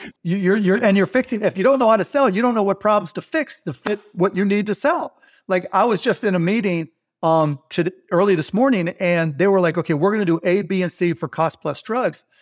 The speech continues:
And I'm like, "We can do that ourselves. I sell this shit all day, every day. I know what we can do. I, I don't need you." You know, if, if you don't sell as a C E O, if you don't sell as a founder, even if you're not the C E O,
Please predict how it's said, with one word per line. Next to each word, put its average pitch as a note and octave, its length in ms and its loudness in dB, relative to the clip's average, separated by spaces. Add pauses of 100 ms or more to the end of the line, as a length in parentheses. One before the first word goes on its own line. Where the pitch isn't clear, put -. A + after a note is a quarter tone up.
(380)
And G3+ 100 -4
I'm A#3 140 0
like, F3 260 -2 (460)
"We A3+ 140 0
can B3+ 140 0
do C4 140 0
that A#3 220 2
ourselves. B3+ 600 -2 (100)
I A#3+ 120 0
sell A#3+ 300 0
this G#3 140 0
shit A3 260 -2
all G3+ 240 2
day, G#3+ 400 2
every A3+ 340 0
day. D3 240 -4
I F3+ 120 0
know G3+ 240 4
what F#3+ 240 0
we F#3 160 0
can F3 220 -2
do. C#4+ 360 -2 (420)
I, E3+ 180 -6
I F#3 120 0
don't A#3 200 -2
need F#3 320 -2
you." G#3 360 -4
You F3+ 140 -4
know, D#3 180 0 (600)
if, - 240 -4
if F3+ 180 -2
you E3 80 -2
don't G3+ 340 0
sell F3 380 2
as D#3 180 0
a D3 60 -6
C D#3+ 480 -6
E C3+ 60 0
O, C3 200 -2
if B2 100 -14
you D#3+ 80 0
don't G3 180 2
sell F3+ 260 2
as D3 120 0
a D3 80 -2
founder, D3 640 -2
even D#3 180 -2
if D#3 120 -4
you're C#3 100 -4
not C#3 380 0
the C#3+ 80 -8
C C3 280 -8
E C3 180 -2
O, B2 160 -4